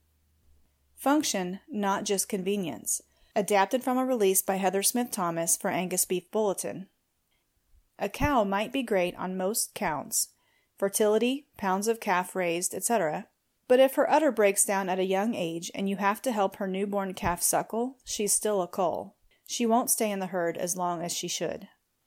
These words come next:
Kajal Devani, Director of Science and Technology with the Canadian Angus Association, says several breed associations use the Beef Improvement Federation guidelines for udder scores.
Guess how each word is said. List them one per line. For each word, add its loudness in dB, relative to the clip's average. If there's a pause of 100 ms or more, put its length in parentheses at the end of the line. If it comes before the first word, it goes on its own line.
(600)
Kajal 4
Devani, 0 (160)
Director 4
of 0
Science 2
and -4
Technology -2
with -4
the -6
Canadian -4
Angus 0
Association, -4 (420)
says 4
several 4
breed 0
associations -2
use -2
the -4
Beef -4
Improvement -2
Federation -4
guidelines -2
for -4
udder 0
scores. -6